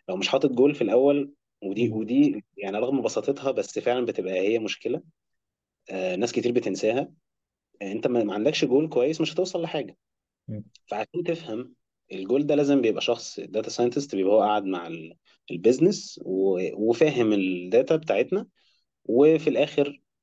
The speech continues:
Speaker 1: بيبقى بي-، بيحط زي توجيهات. الماشين ليرنينج انجينير بقى هو اللي هيفضل
Speaker 2: مم.
Speaker 1: يجرب كتير.
Speaker 2: مم.
Speaker 1: تمام.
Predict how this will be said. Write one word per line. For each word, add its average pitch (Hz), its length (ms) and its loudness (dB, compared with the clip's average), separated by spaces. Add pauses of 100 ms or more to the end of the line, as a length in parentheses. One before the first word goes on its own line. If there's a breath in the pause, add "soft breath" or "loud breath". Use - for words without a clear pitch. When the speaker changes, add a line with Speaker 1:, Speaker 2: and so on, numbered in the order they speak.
(120)
Speaker 1:
بيبقى 117 440 -2
بي-، 117 260 -2
بيحط 123 500 2
زي 123 220 4
توجيهات. 117 600 -2 (560)
الماشين 143 300 2
ليرنينج 175 280 2
انجينير 139 300 0
بقى 147 160 -2
هو 143 180 0
اللي 131 140 -2
هيفضل 123 540 -6 (760)
Speaker 2:
مم. 104 160 -2
Speaker 1:
يجرب 110 380 -2 (200)
كتير. - 320 -14 (360)
Speaker 2:
مم. 104 240 -6 (720)
Speaker 1:
تمام. 202 260 -14